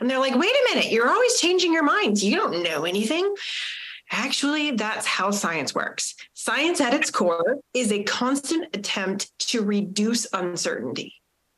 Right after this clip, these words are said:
It's asymptotic. We never get to a hundred percent certainty. So as we learn more, we reduce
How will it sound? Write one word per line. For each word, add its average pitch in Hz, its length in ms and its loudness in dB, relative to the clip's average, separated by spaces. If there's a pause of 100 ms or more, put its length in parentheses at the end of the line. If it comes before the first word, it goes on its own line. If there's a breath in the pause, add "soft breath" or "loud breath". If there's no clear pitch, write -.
(100)
It's 233 240 -2
asymptotic. 220 960 -2
We 226 160 2
never 262 640 4
get 208 280 0
to 226 180 2
a 202 40 2
hundred 180 280 0
percent 170 360 -4
certainty. 208 520 -4 (840 loud breath)
So 277 600 2 (260)
as 320 280 2
we 302 200 4
learn 202 420 2
more, 190 420 -4
we 196 220 0
reduce 196 800 -2